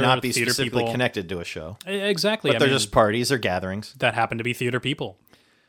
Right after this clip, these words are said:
Speaker 1: Or,
Speaker 2: But
Speaker 1: or even not theater people. I mean, it, it's just, uh, I, it's hard to come up with a way to state this that doesn't sound insulting, you know, B-list friends, uh, light friends. I, <laughs>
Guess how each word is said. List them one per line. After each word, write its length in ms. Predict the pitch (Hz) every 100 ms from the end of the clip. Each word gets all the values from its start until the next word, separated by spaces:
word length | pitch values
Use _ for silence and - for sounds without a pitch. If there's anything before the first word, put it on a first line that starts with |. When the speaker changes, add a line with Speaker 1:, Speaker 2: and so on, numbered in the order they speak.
| _
Speaker 1:
Or, 180 | 151 202
Speaker 2:
But 100 | 190
Speaker 1:
or 160 | 208 247
even 180 | 262
not 240 | 285 339 -
theater 220 | 180 143
people. 340 | - - 107
I 60 | 104
mean, 360 | 120 120 117 110 _ _ _ _
it, 300 | 190 - 202 180 165 _
it's 200 | 196 190
just, 300 | - 220 -
uh, 220 | 175 165 117 -
I, 180 | 160 180 - - - _ - - -
it's 160 | 196 -
hard 180 | 226
to 80 | 208
come 200 | - 190
up 120 | 196
with 140 | 185 165
a 80 | 156
way 480 | 147 156 160 160
to 280 | 156 - 156
state 360 | 143 - 147 156
this 160 | 151
that 120 | - 131
doesn't 260 | 123 131
sound 460 | - 123 123 120 120
insulting, 520 | 113 110 120 110 110
you 60 | 110
know, 120 | 107
B-list 580 | 107 110 110 107 - -
friends, 520 | - 113 110 107 104
uh, 240 | 101 98 95 _ _ _ _
light 440 | 113 107 110 - - _
friends. 560 | - 110 113 110 110 -
I, 240 | 139 139
<laughs> 40 | 143